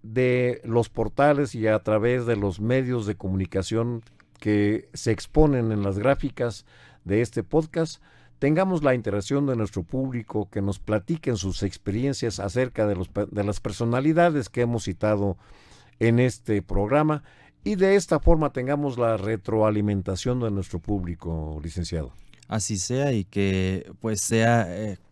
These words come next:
Speaker 2: digamos que... Eh, también la posibilidad de sugerencias, ¿no? Que podamos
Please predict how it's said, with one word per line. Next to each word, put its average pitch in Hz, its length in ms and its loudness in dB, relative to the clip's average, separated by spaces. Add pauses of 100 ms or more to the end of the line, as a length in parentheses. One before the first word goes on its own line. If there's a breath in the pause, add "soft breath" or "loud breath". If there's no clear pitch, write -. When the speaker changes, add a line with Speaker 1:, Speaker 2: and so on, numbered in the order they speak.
(100)
Speaker 2:
digamos 110 500 0
que... 98 720 0 (840)
Eh, 117 480 2
también 113 500 2
la 107 140 2
posibilidad 107 560 -2
de 98 320 0
sugerencias, 113 760 -2
¿no? 117 140 -6
Que 110 120 -10
podamos 101 480 -2